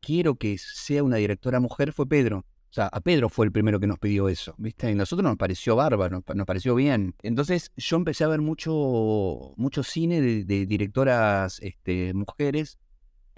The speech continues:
y me encontré con Las buenas intenciones, que quedé absolutamente flasheado, pero sobre todo, por, sobre todo por, bueno, por, primero por, por, por toda la mirada,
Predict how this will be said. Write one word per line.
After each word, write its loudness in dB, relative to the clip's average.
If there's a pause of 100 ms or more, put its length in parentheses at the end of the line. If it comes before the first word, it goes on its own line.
y 2
me 4
encontré 2
con 4
Las 2
buenas 4
intenciones, 0
que -10
quedé 0
absolutamente 0
flasheado, 0 (420)
pero 0
sobre 0
todo, -2 (560)
por, -2 (420)
sobre 2
todo 0
por, 4
bueno, 0
por, -2
primero 0
por, 0
por, -2 (280)
por -4
toda 4
la 4
mirada, 2